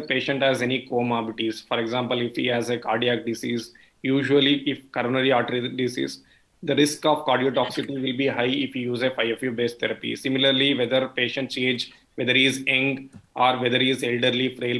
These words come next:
patient, whether patient has received any previous therapies, and what is the performance status. Performance status is a scale between zero to four. Based on that, we categorize patients. So based on these characteristics, usually we label them either a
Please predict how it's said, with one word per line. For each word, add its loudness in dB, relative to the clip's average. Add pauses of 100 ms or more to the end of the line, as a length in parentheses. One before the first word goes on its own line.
patient, -2 (540)
whether 2
patient 0
has 4
received -2
any 0
previous 0
therapies, -4 (140)
and -2
what 2
is 0
the 4
performance -2
status. -6 (260)
Performance 0
status -2
is 0
a 2
scale -2
between -2
zero 0
to -8
four. -2
Based 0
on 0
that, 0
we 0
categorize -2
patients. -6 (480)
So 0
based 4
on 2
these 2
characteristics, 0
usually 6
we 6
label 4
them 2
either -2
a 0